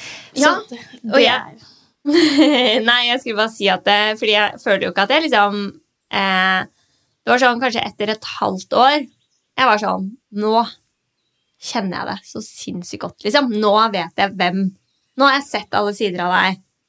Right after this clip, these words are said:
Speaker 2: Nå vet jeg hvem du er.
Speaker 1: Mm.
Speaker 2: Og tenk at det liksom tar så lang tid å bli ordentlig, ordentlig godt kjent med et menneske. Og så,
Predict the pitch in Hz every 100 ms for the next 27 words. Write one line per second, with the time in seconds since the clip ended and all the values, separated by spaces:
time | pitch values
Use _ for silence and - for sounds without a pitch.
0 | - 240 311 269 180 202 190 180 196 240
1 | 233 _ - 233 180 170 _ 254 254 202
2 | 202 233 262 233 220 220 196 - 208 190
3 | 185 185 220 226 202 - 196 190 - 180
4 | 175 185 185 175 - 185 180 180 - 180
5 | 185 175 233 233 _ _ _ _ _ -
6 | 214 - 220 190 190